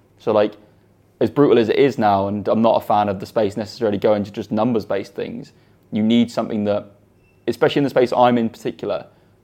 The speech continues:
you need something that's gonna set you apart from people. You need something that's gonna make them go, "Oh, we could use this person to leverage maybe their audience or their experience that I can already see is there," rather than having to maybe nurture them a little bit more.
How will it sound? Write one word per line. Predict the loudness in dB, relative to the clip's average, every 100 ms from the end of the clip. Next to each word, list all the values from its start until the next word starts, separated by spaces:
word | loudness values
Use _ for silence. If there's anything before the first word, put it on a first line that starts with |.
| -6
you | 0
need | 2
something | 0 -4
that's | -4
gonna | -6
set | -2 -2 0
you |
apart | -4 0 -2 -2
from | -6
people. | -8 -10 -12 -14 -6
You | -2
need | 0 0
something | -4 -8
that's | -6
gonna | -4
make | -2 -4
them | -4 -2
go, | -2 0
"Oh, | 0
we | 0
could | -4 -2
use | -2
this | -4
person | -6 -6 -4 -6
to | -4
leverage | -2 -2 -4
maybe | -6 -4
their | -4 0
audience | 2 4 2 0 -4
or | 0 0 -2 -10 _ _
their | 0
experience | 0 0 2 2 0
that | -4
I |
can | -2
already | -2 -2
see | 0 0
is | 0
there," | 2 4 4
rather | 4 4
than | 2
having | -6 -6 -6
to |
maybe | -6 -4
nurture | -2 -2 -4 -4
them | -6
a |
little | -4 -4
bit | -4
more. | -4 -4 -4